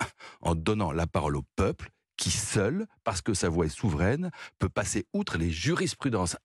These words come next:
incapacitantes de l'Europe. Et donc, il faut réviser la Constitution pour que les Français puissent faire entendre leur voix.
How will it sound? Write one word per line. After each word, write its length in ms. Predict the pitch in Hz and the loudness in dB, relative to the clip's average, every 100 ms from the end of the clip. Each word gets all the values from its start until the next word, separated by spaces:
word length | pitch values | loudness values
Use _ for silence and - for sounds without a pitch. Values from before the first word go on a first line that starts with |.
| - | -4
incapacitantes 880 | 175 - 139 123 - 113 - 185 | -2 -2 -2 -2 -2 -2 0 0
de 100 | 117 | 0
l'Europe. 360 | 147 131 113 - - - | 0 2 0 -4 -10 -4
Et 100 | 104 | -2
donc, 460 | 87 85 104 226 - - - | 2 2 2 0 -8 -14 -6
il 120 | - 107 | -2 0
faut 160 | 87 | 0
réviser 500 | - 135 135 127 104 | 2 2 2 0 2
la 120 | 76 | 0
Constitution 760 | 76 147 - 110 85 - 143 208 - - _ | 0 0 0 -2 -2 0 0 -2 -8 -16 _
pour 160 | 120 - | -2 0
que 80 | |
les 120 | 85 80 | 0 0
Français 440 | - 104 - - | 0 0 0 -2
puissent 220 | - 98 | -2 -2
faire 260 | - 143 - | 0 -2 -2
entendre 540 | - 85 110 135 92 | -4 0 0 0 0
leur 140 | 76 71 | -2 -2
voix. 340 | 73 92 87 | 0 2 2